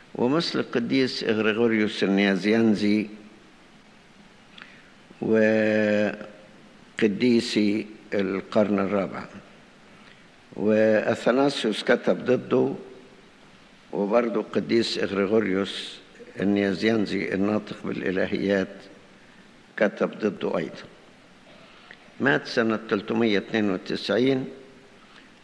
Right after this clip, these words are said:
حكم عليه في مجمع القسطنطينية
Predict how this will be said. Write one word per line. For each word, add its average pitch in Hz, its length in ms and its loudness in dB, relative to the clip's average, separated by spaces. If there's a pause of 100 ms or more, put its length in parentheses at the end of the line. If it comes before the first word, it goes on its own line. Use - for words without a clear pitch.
(180)
حكم 131 380 0
عليه 120 720 2 (1120)
في 104 560 0 (180)
مجمع 107 600 -2
القسطنطينية 101 1200 -2